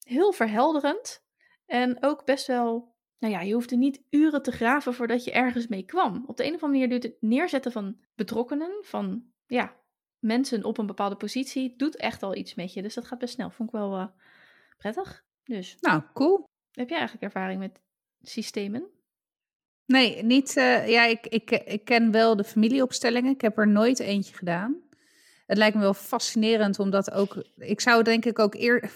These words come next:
Speaker 2: <laughs> gaan we weer. Oh, nu kan ik ook echt <laughs> gewoon
Speaker 1: Niet meer. Nee, ik heb je gebrainwashed. <laughs>
Speaker 2: Nee, het, ik zou ook, voordat ik zelf, zeg maar, een familieopstelling zou doen of laten doen, zou ik eerst een keertje als dus vrijwilliger inderdaad, of, eh,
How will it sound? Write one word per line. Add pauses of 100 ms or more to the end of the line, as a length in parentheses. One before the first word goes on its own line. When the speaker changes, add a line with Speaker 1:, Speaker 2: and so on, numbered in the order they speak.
Speaker 2:
<laughs>
gaan
we
weer.
Oh,
nu
kan
ik
ook
echt
<laughs>
gewoon
Speaker 1:
Niet
meer.
Nee,
ik
heb
je
gebrainwashed. (220)
<laughs> (1300)
Speaker 2:
Nee, (220)
het, (260)
ik
zou
ook,
voordat
ik
zelf,
zeg
maar,
een
familieopstelling
zou (180)
doen
of
laten
doen,
zou
ik
eerst
een
keertje
als
dus
vrijwilliger
inderdaad,
of,
eh,